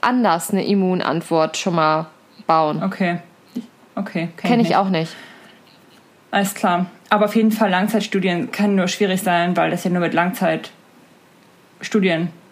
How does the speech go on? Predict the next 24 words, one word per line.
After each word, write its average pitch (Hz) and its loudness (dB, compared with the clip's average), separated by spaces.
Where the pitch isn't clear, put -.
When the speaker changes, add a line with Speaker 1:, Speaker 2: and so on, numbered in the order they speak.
Speaker 2:
mit 240 -6
Langzeit-, 175 0
Speaker 1:
Genau, 226 2
also 196 0
du 233 2
hast 247 0
nichts, 240 -2
Speaker 2:
äh, 151 -2
Speaker 1:
genau. 254 2
Speaker 2:
Zeiträumen 175 0
betrachtet 196 -2
werden 175 0
könnte. 170 -2
Und 160 -2
dafür 185 2
müsste 208 0
man 180 0
ja 170 2
irgendwie 185 0
sagen, 175 0
man 180 -4
guckt 208 -2
jetzt 196 -4
mal, 165 2